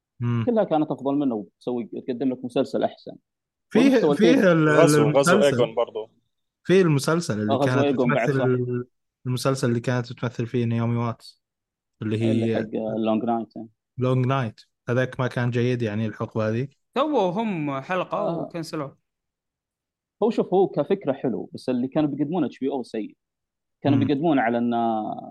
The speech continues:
Speaker 2: البشر هم البيض وهذولاك سود ويتعنصرون ضدهم، عشان كذا هجموا عليهم ومدري إيش.
Speaker 1: <laughs>
Speaker 2: كان بيصير ك-، بيصير كأنه مسلسل نتفلكس، يعني، فأشوى إنه، أشوى إنه تكنسل، يعني.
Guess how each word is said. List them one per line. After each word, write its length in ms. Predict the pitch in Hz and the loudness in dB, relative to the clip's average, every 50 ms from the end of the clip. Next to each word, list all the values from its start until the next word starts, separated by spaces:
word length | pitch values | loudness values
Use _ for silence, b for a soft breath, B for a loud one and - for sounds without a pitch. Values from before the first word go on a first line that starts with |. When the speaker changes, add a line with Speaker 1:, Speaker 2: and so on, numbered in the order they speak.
| - _ _ _ _ _ _ _ - 117 | -20 _ _ _ _ _ _ _ -10 -8
Speaker 2:
البشر 320 | 117 117 147 139 - 131 | -6 -4 -4 -4 -4 -4
هم 220 | 110 113 120 120 117 | -4 -2 -2 -2 -2
البيض 420 | 113 101 131 143 143 147 156 151 - _ _ _ _ - | -2 -4 -4 -4 -4 -4 -6 -8 -10 _ _ _ _ -14
وهذولاك 600 | 104 113 117 107 123 127 131 101 - - - 98 | -12 -10 -8 -4 -2 0 0 0 -2 -4 -8 -10
سود 460 | 98 - - 131 127 120 117 107 92 | -10 -8 -4 -2 -2 -2 -2 -2 -4
ويتعنصرون 640 | 104 101 101 98 - 101 107 - - 120 120 117 107 | -6 -8 -8 -8 -8 -10 -10 -8 -6 -6 -4 -4 -4
ضدهم، 360 | 120 120 113 101 110 104 101 | -4 -4 -4 -4 -6 -6 -6
عشان 180 | 98 - 107 104 | -8 -8 -10 -10
كذا 260 | - - 113 110 104 | -8 -4 -4 -4 -4
هجموا 300 | 92 - 110 110 107 98 | -4 -4 -4 -4 -4 -4
عليهم 300 | 98 104 110 110 107 107 113 | -4 -4 -4 -4 -6 -6 -8
ومدري 380 | 104 104 - 104 110 113 117 | -10 -10 -8 -8 -6 -6 -6
إيش. 100 | 113 110 _ _ _ _ _ _ _ _ _ _ _ - - _ - | -8 -10 _ _ _ _ _ _ _ _ _ _ _ -20 -20 _ -8
Speaker 1:
<laughs> 560 | 127 123 120 - 160 139 - - 147 127 - | -8 -8 -6 -4 -4 -4 -2 -2 -6 -4 -2
Speaker 2:
كان 100 | 170 165 | 0 0
بيصير 240 | 156 151 - 196 165 | 0 0 0 0 -2
ك-، 200 | 147 - - - - | -4 -4 -8 -12 -10
بيصير 200 | 131 - 165 143 | -8 -8 -6 -4
كأنه 200 | - 147 147 139 | -2 0 0 0
مسلسل 440 | 131 - - 143 - - - 107 | 0 -2 -6 -8 -8 -6 -4 -4
نتفلكس، 340 | 107 113 - - 85 - - | -4 -4 -6 -10 -18 -14 -14
يعني، 140 | 90 92 - - | -14 -14 -8 -4
فأشوى 300 | 110 113 117 - - 107 | -2 -2 -2 -2 -2 -2
إنه، 120 | 101 98 110 120 123 | -2 -2 -4 -6 -10
أشوى 200 | 117 - 110 104 | -10 -8 -6 -6
إنه 60 | 107 | -6
تكنسل، 380 | 101 98 - 98 90 - - - | -6 -6 -6 -8 -8 -8 -18 -20
يعني. 160 | - - - | -20 -20 -20